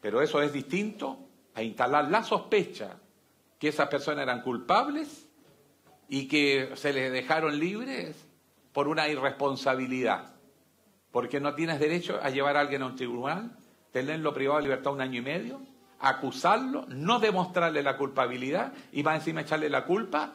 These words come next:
de tu fracaso como fiscal. Eso me parece inaceptable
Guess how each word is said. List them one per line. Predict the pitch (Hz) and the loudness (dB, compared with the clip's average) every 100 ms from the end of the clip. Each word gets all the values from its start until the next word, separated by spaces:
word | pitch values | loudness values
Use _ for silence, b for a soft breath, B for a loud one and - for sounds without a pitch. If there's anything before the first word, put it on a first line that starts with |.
| - | -2
de | 151 | -2
tu | 151 147 | 0 2
fracaso | 139 151 143 135 | 2 2 0 -2
como | 123 113 | -6 -6
fiscal. | 110 - 90 80 - - - - | -8 -8 -10 -10 -18 -20 -20 -8
Eso | 143 139 | -6 -2
me | 143 | -2
parece | - 123 139 135 | 0 -2 -2 -4
inaceptable | 110 101 - 135 160 | -4 -6 0 0 0